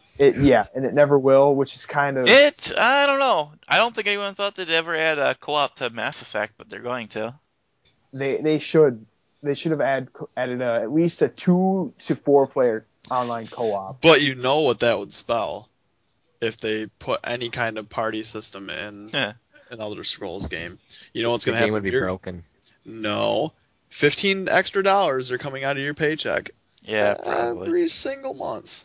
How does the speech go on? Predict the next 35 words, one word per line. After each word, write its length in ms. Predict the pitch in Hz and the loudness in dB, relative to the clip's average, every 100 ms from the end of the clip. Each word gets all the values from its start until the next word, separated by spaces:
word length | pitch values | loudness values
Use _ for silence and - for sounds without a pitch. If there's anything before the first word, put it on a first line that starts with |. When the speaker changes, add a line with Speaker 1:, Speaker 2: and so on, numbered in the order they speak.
| _ | _
Speaker 3:
Fifteen 540 | - - - - 220 | -20 -16 -14 -12 -14
more 160 | 220 - | -10 -6
dollars 460 | - - - - - | -4 -4 -6 -10 -8
that 80 | - | -8
you're 100 | - | -4
Speaker 4:
I 40 | 95 | -4
Speaker 3:
paying 100 | 92 | -2
Speaker 4:
do 80 | 101 | 0
not 220 | 104 98 | 0 0
Speaker 3:
for 40 | |
today. 80 | 98 | -2
Speaker 4:
understand 440 | 92 - 95 92 92 | -2 -2 -2 -2 -6
this 160 | 87 | -8
Tucker 360 | - 92 90 90 | -4 -6 -4 -6
Max 360 | 87 87 - | -6 -6 -10
guy. 340 | - 85 80 - - - - | -10 -8 -8 -10 -18 -20 -2
Speaker 2:
What's 260 | 131 - 165 | 0 2 4
your, 160 | 156 | 6
uh, 160 | 143 131 | 8 6
final 380 | - 127 127 117 | 6 2 2 -2
bro 240 | 113 117 | -2 -2
rating 380 | 117 110 104 107 | 0 0 -2 -4
for 160 | 113 104 | -10 -10
the 80 | 107 | -8
game 300 | 104 104 104 | -8 -8 -4
there? 120 | 104 | 2
Speaker 1:
Final 360 | 180 202 208 165 | 4 4 2 2
bro 220 | 160 147 | 4 4
rating, 480 | 147 147 151 147 147 | 4 2 -2 -8 -8
all 240 | - 135 139 | -4 -4 -4
things 380 | 143 139 120 | -8 -10 -10
taken 260 | - 127 127 | -8 -8 -8
into 180 | 117 113 | -8 -8
account 400 | - 123 123 - | -6 -6 -6 -6
here, 440 | 120 117 113 113 | -2 0 0 -2